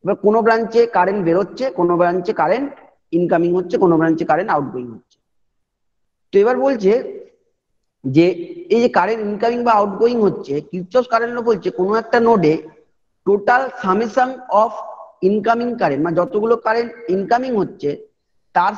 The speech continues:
সাম, যোগফল, is equal to total sum of outgoing current। মানে এই নোডটাতে, মানে এইটা হচ্ছে Kirchhoff's current law, total sum of incoming current is equal to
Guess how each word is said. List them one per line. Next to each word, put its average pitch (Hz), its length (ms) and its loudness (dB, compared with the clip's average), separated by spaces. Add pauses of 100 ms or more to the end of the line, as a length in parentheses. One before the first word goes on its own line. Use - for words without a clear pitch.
সাম, 214 420 0 (260)
যোগফল, 180 500 0 (600)
is 180 120 6
equal 226 300 4
to 147 180 -6 (720)
total 208 340 2
sum 208 400 0
of 233 180 2 (340)
outgoing 196 500 2
current। 110 280 -4 (220)
মানে 180 120 -2
এই 196 260 2
নোডটাতে, 226 760 2 (600)
মানে 180 140 4
এইটা 208 220 4
হচ্ছে 233 160 -6
Kirchhoff's 226 420 -2
current 175 340 0
law, 151 80 -10 (500)
total 208 360 0
sum 220 460 -2 (260)
of 214 300 -4
incoming 220 440 -2
current 151 320 -2 (260)
is 180 100 0 (100)
equal 202 220 2
to 143 180 -6